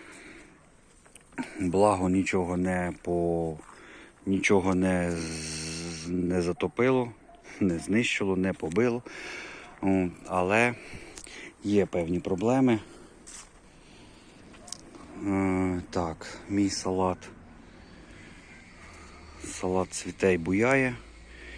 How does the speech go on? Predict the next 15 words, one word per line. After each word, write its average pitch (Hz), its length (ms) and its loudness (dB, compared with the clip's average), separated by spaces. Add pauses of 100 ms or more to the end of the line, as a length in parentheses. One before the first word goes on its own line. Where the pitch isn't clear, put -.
(160)
Інший 98 380 2
салат 90 420 0
уже 85 180 -2
стрілки 123 420 -2
викидує 107 540 2
його, 98 320 -2 (360)
пора 92 260 0
виривати. 90 1300 0 (2000)
Ну 151 100 -2
так, - 400 -6 (720)
там 107 200 4
ще - 160 2
в - 20 4
мене 98 260 4
є 92 120 0